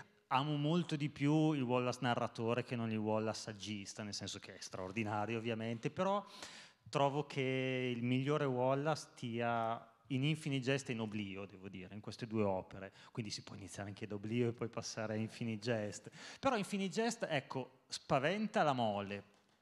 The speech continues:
e forse anche il primo centinaio di pagine dove si fa fatica esattamente a capire che cosa ci stia raccontando. Subentra poi però un piacere enorme, secondo me, che è quello di capire come iniziano a intrecciarsi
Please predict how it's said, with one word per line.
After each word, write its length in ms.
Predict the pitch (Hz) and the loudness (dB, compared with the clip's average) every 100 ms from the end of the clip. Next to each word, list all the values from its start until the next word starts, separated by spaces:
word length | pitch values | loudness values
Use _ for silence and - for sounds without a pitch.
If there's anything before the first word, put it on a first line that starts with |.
| _ _ | _ _
e 80 | 143 | -8
forse 540 | - 175 202 196 - 131 | -4 -2 -2 -2 -2 0
anche 340 | 131 135 143 | -2 -4 -4
il 100 | 117 | -6
primo 300 | - 135 143 | -6 -4 -4
centinaio 480 | - 117 120 120 131 | -6 -8 -6 -4 -4
di 100 | 120 | -4
pagine 480 | - 131 151 165 131 | 0 2 2 -2 -4
dove 240 | 120 127 | -2 -2
si 140 | - | -4
fa 140 | 117 117 | -8 -10
fatica 440 | - - 170 151 | -10 -6 -4 -2
esattamente 520 | 127 117 - 117 123 | -2 -2 -2 -2 -2
a 20 | 127 | -4
capire 320 | 113 135 135 | -4 -2 -2
che 140 | - | -4
cosa 200 | - 120 | -2 -2
ci 140 | - 120 | -4 -6
stia 200 | - 123 | -2 -2
raccontando. 760 | 120 117 113 127 104 101 104 - - - - | -2 -6 -4 -2 -2 -6 -10 -12 -18 -18 -16
Subentra 460 | - 170 202 156 - | -10 -4 -2 -2 0
poi 180 | - 151 | 2 2
però 220 | 147 147 | 2 0
un 140 | 110 | 0
piacere 680 | 95 117 - 151 107 104 104 | -4 -8 -6 -4 -4 -6 -6
enorme, 480 | 135 - - 123 147 | -6 -6 -6 -4 -2
secondo 400 | 160 147 117 127 | -2 -4 -4 -2
me, 300 | 117 120 143 | -2 -2 -2
che 240 | - 110 | -2 -2
è 80 | 113 | -4
quello 400 | - 113 98 113 | -4 -4 -2 -4
di 420 | 117 107 117 127 - | -4 -2 -2 -4 -8
capire 440 | 117 - 139 151 | -10 -4 -4 -2
come 220 | - 120 | -4 -4
iniziano 400 | 113 117 131 135 | -2 0 0 -2
a 20 | 117 | -2
intrecciarsi 1040 | 107 107 - 117 110 117 - 139 127 | -4 -6 -4 -2 -2 -2 -4 -2 -2